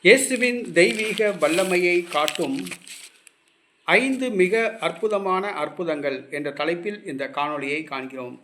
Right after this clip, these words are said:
இயேசுவின் தெய்வீக வல்லமையை காட்டும் ஐந்து மிக அற்புதமான அற்புதங்கள். ஆண்டவர் இயேசு கிறிஸ்து இந்த உலகத்தில் வாழ்ந்த பொழுது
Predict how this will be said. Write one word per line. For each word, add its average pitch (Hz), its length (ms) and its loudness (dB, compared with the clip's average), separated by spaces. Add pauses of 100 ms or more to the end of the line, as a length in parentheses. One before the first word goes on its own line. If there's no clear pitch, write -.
(140)
இயேசுவின் 214 760 -2
தெய்வீக 220 560 -2
வல்லமையை 175 640 -2
காட்டும் 180 560 -6
ஐந்து 214 420 -4
மிக 170 340 -4
அற்புதமான 165 680 -6
அற்புதங்கள். 135 600 -6 (800)
ஆண்டவர் 254 400 4
இயேசு 208 340 0
கிறிஸ்து 208 580 -4
இந்த 160 160 -2
உலகத்தில் 202 480 -4
வாழ்ந்த 175 360 0
பொழுது 151 640 -4